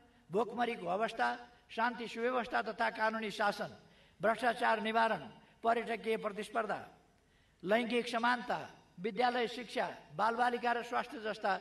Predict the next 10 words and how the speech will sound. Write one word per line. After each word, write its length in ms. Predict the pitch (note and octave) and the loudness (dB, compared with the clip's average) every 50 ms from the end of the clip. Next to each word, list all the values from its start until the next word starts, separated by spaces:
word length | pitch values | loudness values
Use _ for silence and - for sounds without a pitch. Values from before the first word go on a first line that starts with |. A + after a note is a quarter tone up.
| - - - - - F3 | -4 -10 -20 -18 -8 -6
विश्वव्यापी 1000 | A3 B3 - B3 A#3+ G#3 A3 G#3+ G#3 G3+ G#3 G3+ F#3 E3+ F3+ - - - - - | -4 -2 0 0 0 4 4 4 4 4 2 -2 -4 -4 -6 -10 -14 -18 -4 0
चौध 220 | A#3+ B3+ B3+ G#3+ A#3+ A3 | 2 2 4 4 2 0
विभिन्न 380 | A3+ A#3+ A#3+ C4 C4 C4 B3 | 0 0 -2 -2 -2 -2 -4
सूचकाङ्कमा 720 | A3+ - A#3+ G#3 F#3+ G#3+ F#3 G#3 G#3 G3+ F3 G3+ F#3+ G3+ G3 | -4 -4 -6 -6 -6 -2 0 0 0 0 -2 0 0 2 2
नेपालले 800 | F#3+ F#3+ - - F#3+ F3+ F3+ F3+ F3 D#3+ - - - - - - | 2 0 2 2 2 2 2 0 -2 -4 -6 -10 -14 -18 -8 -4
उल्लेख्य 420 | A#3+ B3+ B3+ C4+ C4 C4+ B3+ A#3 | -2 2 2 2 2 2 0 -2
सुधार 640 | G3+ - G3+ F3+ F3+ E3+ E3+ D#3+ - - - - - | -2 -2 -2 0 0 0 0 -2 -6 -12 -18 -14 -8
गरेको 320 | D#3+ F3 E3+ D#3+ D#3 E3 | -6 -6 -6 -6 -8 -10
पनि 240 | D3+ - - D3 C#3+ | -10 -10 -12 -12 -12
थियो। 260 | - - - A2+ - | -14 -16 -20 -20 -20